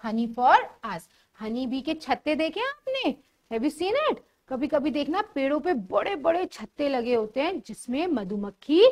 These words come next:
जो है फ्लावर से रस लेके आती है और उसमें स्टोर करती है। Honey bee make about five drops of honey in its lifetime। एक हनी बी सिर्फ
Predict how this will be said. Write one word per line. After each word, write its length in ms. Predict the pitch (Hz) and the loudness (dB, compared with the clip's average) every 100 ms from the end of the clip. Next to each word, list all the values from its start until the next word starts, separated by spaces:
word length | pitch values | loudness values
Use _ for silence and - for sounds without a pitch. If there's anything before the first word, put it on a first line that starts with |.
| - - _ _ | 4 -10 _ _
जो 120 | 185 240 | -6 -2
है 260 | 247 330 | 2 0
फ्लावर 540 | 415 - 220 196 214 269 | 0 -2 0 4 4 2
से 540 | - 311 339 523 - _ _ - | -2 0 2 2 -2 _ _ -12
रस 400 | 165 247 - - | 2 4 4 0
लेके 320 | 277 262 285 | 0 2 4
आती 360 | 247 214 - 254 | 6 6 2 4
है 200 | 320 523 - - | 6 6 2 -4
और 220 | 233 247 202 | -2 -2 -6
उसमें 440 | - 240 330 508 | -10 -2 0 0
स्टोर 480 | - - 302 269 226 | -4 0 6 8 8
करती 360 | - 185 - 165 | 4 -8 -10 -10
है। 200 | 160 185 _ _ _ _ _ _ _ _ _ _ _ - | -10 -14 _ _ _ _ _ _ _ _ _ _ _ 0
Honey 240 | 339 466 415 | 2 2 6
bee 200 | 359 311 | 6 6
make 300 | 269 277 - | 4 2 0
about 360 | 208 220 254 - - | 4 6 6 2 6
five 260 | 285 339 302 214 | 8 8 2 0
drops 320 | 262 269 - | 0 2 0
of 100 | 294 - | -2 -2
honey 300 | 220 226 302 311 - _ - | -6 -4 -4 -6 -16 _ -6
in 180 | 269 262 | -6 -2
its 280 | 311 311 - | -2 -2 -2
lifetime। 600 | 214 196 196 - 156 160 - _ _ _ - | 0 0 -4 -10 -12 -14 -18 _ _ _ 2
एक 280 | 392 494 - | 2 2 0
हनी 260 | 254 247 247 | 0 0 0
बी 220 | 214 320 | 0 0
सिर्फ 340 | 359 - 349 | -2 -4 -4